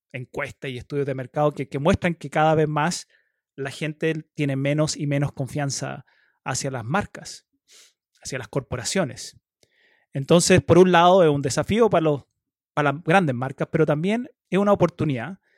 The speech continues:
porque lo que sí está ocurriendo es que la gente tiene cada vez más confianza y más cercanía hacia las marcas personales, hacia las personas, al final. Y, y creo que aquí hay un, hay un shift, hay un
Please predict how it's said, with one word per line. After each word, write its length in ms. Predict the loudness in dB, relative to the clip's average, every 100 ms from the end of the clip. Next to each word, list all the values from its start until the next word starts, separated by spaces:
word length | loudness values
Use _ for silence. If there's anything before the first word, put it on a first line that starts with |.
| _ _ _ _
porque 280 | 0 2 2
lo 120 | 2
que 80 | 2
sí 120 | 0
está 160 | 2
ocurriendo 680 | 2 4 4 2 0 -8 -12 _ _ _ _ -8
es 100 | 0
que 100 | 0
la 80 |
gente 280 | 2 0 0
tiene 220 | 0 0
cada 220 | 0 2 2
vez 140 | 0
más 540 | 0 -2 -2 -6 -12 _ _ _ _ -6
confianza 720 | -6 -6 -2 0 0 -4 -4
y 40 |
más 180 | -2 -2
cercanía 680 | -4 -6 -6 -4 -6 -8 -14 _ _ _ _ _ -4
hacia 280 | -2 0 0
las 120 | -2
marcas 420 | 0 -2 -2 -6
personales, 800 | -6 -6 -6 -8 -10 -16 -18 -20 -20 -20 _ _ _ _ _
hacia 180 | 0 2
las 100 | 2
personas, 640 | 2 2 0 -2 -14 -16 _
al 120 | -12
final. 320 | -12 -14 -18 _ _ _ -20 _ -6
Y, 240 | -4 -4
y 60 | 4
creo 180 | 6
que 80 | 6
aquí 200 | 4 6
hay 180 | 8 8
un, 220 | 6 4 0
hay 180 | 2
un 80 | 2
shift, 460 | 2 2 4 2 2
hay 160 | 2
un 160 | 2